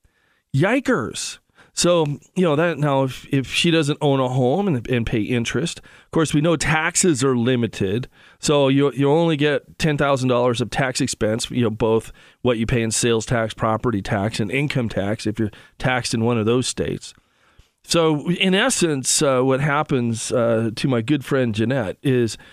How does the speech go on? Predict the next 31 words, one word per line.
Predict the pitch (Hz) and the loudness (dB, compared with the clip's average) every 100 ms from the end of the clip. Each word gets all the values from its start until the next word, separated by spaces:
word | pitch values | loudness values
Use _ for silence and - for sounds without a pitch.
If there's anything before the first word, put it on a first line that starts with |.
| - | -14
she | - 180 214 | -2 0 2
gets, | 214 151 135 - 156 | 2 2 0 0 2
uh, | 127 113 | 2 0
she | - 175 | -2 0
gets | 185 - | 0 0
to | 151 | 0
pay | 143 | 0
tax | 127 165 170 | 0 0 0
on | 135 123 | -2 0
the | |
whole | 147 156 135 | 2 2 0
twelve | - 156 | 0 0
thousand | 165 139 139 127 | 2 0 2 0
nine | 127 135 | 0 0
hundred | 127 131 117 | 0 0 0
and | 110 | 0
fifty | 139 - 104 | -2 0 -2
dollars | 113 139 95 110 - _ _ _ _ - | 0 -2 -4 -6 -10 _ _ _ _ -2
of | 139 139 131 | 2 2 2
gambling | 120 151 185 170 143 | 0 2 2 2 2
winnings, | 127 123 120 117 | 2 2 0 0
no | 135 131 | 2 2
offset | 123 - 123 110 | 0 0 -2 0
for | 110 | 0
losses, | 123 151 139 107 110 | 2 2 0 -2 0
or | 107 | 0
just | 123 120 | 0 -2
a | 110 | 0
little | 110 113 165 120 | 0 2 2 0
bit, | 98 87 - | -2 -4 -6
because | - 113 123 110 101 | -6 -2 0 0 -2